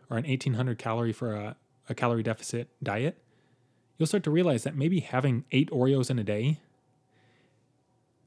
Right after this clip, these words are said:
does not match up with your long-term goal. It might match up with your short-term, "I'm hungry for some Oreos right now"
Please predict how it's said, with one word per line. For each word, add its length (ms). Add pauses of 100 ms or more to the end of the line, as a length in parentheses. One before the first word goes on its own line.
(160)
does 180
not 220
match 300
up 200
with 340
your 140
long-term 460
goal. 300 (580)
It 100
might 180
match 260
up 140
with 120
your 100
short-term, 520
"I'm 160
hungry 300
for 140
some 180
Oreos 360
right 160
now" 360